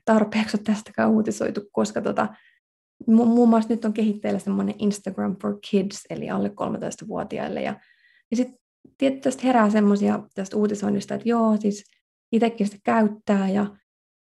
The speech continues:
ja ei kai tässä nyt ole se argumentti ainoastaan, että no,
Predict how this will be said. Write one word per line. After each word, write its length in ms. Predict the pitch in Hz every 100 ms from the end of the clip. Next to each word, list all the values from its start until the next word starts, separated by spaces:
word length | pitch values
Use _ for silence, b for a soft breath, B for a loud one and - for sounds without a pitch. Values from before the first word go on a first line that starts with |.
| _
ja 160 | 196 185 -
ei 140 | 208
kai 120 | 202
tässä 260 | 202 196 -
nyt 160 | 202 208
ole 120 | 202
se 160 | 202
argumentti 520 | 190 202 196 190 - 175
ainoastaan, 560 | 185 185 180 - -
että 220 | 208 -
no, 220 | 180 180